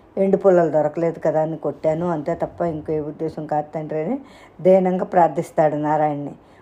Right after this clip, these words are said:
"ఓయి, నీ దీనావస్థ జాలిపడే నేను నీకు దర్శనం ఇచ్చాను, నీకేం కావాలో కోరుకో" అంటాడు. అది విని, "నీ పాదభక్తి ఉంటే నాకు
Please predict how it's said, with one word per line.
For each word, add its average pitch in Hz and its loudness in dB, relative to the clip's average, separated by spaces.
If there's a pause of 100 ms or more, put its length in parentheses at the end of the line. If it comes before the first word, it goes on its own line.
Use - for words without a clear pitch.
(120)
"ఓయి, 190 6
నీ 190 2
దీనావస్థ 185 2
జాలిపడే 165 2
నేను 185 -2
నీకు 165 -8
దర్శనం 165 -6
ఇచ్చాను, 175 -4 (380)
నీకేం 196 2
కావాలో 175 0
కోరుకో" 151 -4
అంటాడు. 143 -4 (120)
అది 175 -4
విని, 208 -6 (400)
"నీ 208 4
పాదభక్తి 185 2
ఉంటే 175 -2
నాకు 160 -6